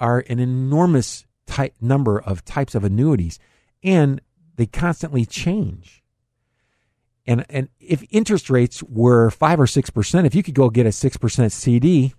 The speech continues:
by the way, that big sucking sound you hear would be the money coming out of the stock market and going into a six percent <laughs> C D.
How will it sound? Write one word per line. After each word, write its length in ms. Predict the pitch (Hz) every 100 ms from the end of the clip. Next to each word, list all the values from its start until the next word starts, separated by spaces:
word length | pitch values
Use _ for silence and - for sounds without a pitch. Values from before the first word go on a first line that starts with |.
| _
by 160 | - 143
the 60 | 139
way, 120 | 135
that 160 | 110
big 200 | 110 123
sucking 440 | - - 139 180 165
sound 400 | - 165 180 175
you 100 | 175
hear 280 | 165 196 202
would 180 | 147
be 100 | 127
the 100 | 127
money 240 | 123 151 139
coming 280 | 143 131 135
out 120 | 135
of 60 |
the 60 | 110
stock 320 | - 165 160
market 280 | 135 113 120
and 80 | 104
going 180 | 120 123
into 220 | 123 123
a 60 |
six 180 | 107 139
percent 380 | - 117 139 127
<laughs> 0 |
C 240 | - 135 127
D. 340 | 160 -